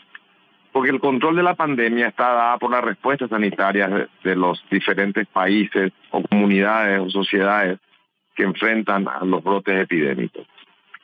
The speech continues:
Hoy tenemos más de catorce mil millones de vacunas aplicadas en el mundo entero. Setenta por ciento de la población mundial por lo menos tiene una dosis de vacuna. Hay un treinta por ciento todavía que no tiene ninguna,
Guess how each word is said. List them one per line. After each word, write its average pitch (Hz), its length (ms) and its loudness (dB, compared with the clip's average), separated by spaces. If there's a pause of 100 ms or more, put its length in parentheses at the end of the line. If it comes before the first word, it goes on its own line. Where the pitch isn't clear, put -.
(120)
Hoy 131 240 0
tenemos 135 500 0 (800)
más 110 220 0
de 104 480 0 (640)
catorce 110 440 -2
mil 117 200 2
millones 123 400 2
de 131 60 0
vacunas 123 600 0
aplicadas 113 520 0
en 120 80 0
el 110 100 2
mundo 113 260 0
entero. 117 460 0 (360)
Setenta 127 520 0
por 120 180 -2
ciento 120 220 0
de 123 60 2
la 120 80 2
población 117 440 0
mundial 113 400 2
por 107 140 -2
lo 101 80 2
menos 104 260 0
tiene 107 180 0
una 104 200 2
dosis 107 360 0
de 104 80 2
vacuna. 104 520 0 (420)
Hay 110 160 0
un 113 160 0
treinta 120 380 0
por 104 200 -2
ciento 117 300 0
todavía 104 300 2
que 107 100 -2
no 104 120 0
tiene 104 220 2
ninguna, 107 640 2